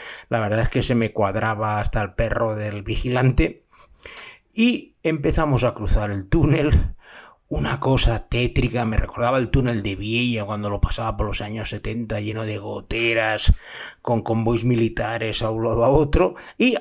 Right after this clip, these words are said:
al otro lado del túnel estaba Osetia del Norte.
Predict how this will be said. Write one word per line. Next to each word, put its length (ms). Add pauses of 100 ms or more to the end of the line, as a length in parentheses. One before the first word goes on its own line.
al 200
otro 380
lado 400
del 300
túnel 520
estaba 640
Osetia 640
del 220
Norte. 440